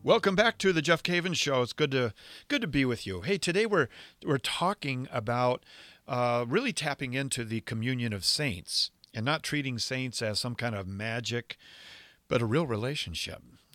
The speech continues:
A real relationship with real people who have real personalities, real history, real background,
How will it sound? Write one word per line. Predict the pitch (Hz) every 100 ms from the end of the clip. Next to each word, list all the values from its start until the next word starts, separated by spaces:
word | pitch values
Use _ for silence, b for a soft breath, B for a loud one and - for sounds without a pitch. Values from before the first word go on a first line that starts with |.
| -
A | 110
real | 113 170
relationship | 147 127 139 135 - 139
with | 110 98
real | 110 143
people | - 113 113 151
who | 135
have | 113 90
real | 110 139
personalities, | - 120 - 113 107 113 139 127
real | 98 175 220
history, | 165 143 175 - 92 101 127 b b b b _
real | 113 165 151
background, | 120 - - 80 -